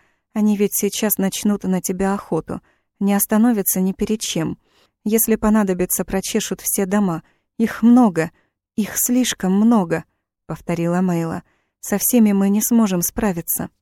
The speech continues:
"Зато их ряды знатно проредим", самодовольно заметил Грих.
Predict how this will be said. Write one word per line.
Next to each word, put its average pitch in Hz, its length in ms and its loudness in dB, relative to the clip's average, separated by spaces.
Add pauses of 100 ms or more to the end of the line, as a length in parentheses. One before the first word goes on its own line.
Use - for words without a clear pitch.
(580)
"Зато 196 400 2
их 294 220 2
ряды 233 380 4
знатно 202 560 2
проредим", 180 800 -2 (260)
самодовольно 180 680 0
заметил 175 500 0
Грих. 175 400 -6